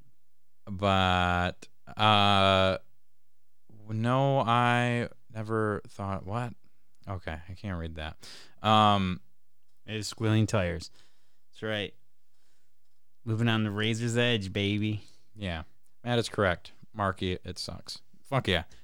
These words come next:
Speaker 1: This is a, this is a fucking
Speaker 2: What? Mister Perfect said Razor Ramon's theme sucks.
Speaker 1: Yeah, 'cause he's Mister Perfect, so Mister Perfect's theme's way fucking better.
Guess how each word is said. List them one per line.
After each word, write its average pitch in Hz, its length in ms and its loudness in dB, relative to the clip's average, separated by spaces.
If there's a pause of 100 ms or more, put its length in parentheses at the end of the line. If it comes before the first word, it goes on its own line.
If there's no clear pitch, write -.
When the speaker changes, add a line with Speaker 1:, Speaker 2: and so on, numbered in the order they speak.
(120)
Speaker 1:
This 175 160 0
is 160 120 4
a, 101 300 6 (400)
this 185 120 -6
is 104 80 0
a 87 180 4 (480)
fucking 120 140 4
Speaker 2:
What? - 460 6 (540)
Mister 247 300 8
Perfect 233 480 6
said 185 280 6
Razor 214 300 8
Ramon's 196 420 10
theme 196 280 4
sucks. 202 680 2
Speaker 1:
Yeah, 117 280 2 (280)
'cause 113 200 -6 (100)
he's 120 180 0
Mister 135 240 2
Perfect, 98 420 6
so 90 440 4
Mister 113 300 0
Perfect's 104 420 2
theme's 90 240 2
way 101 300 2
fucking 92 360 0
better. 90 280 4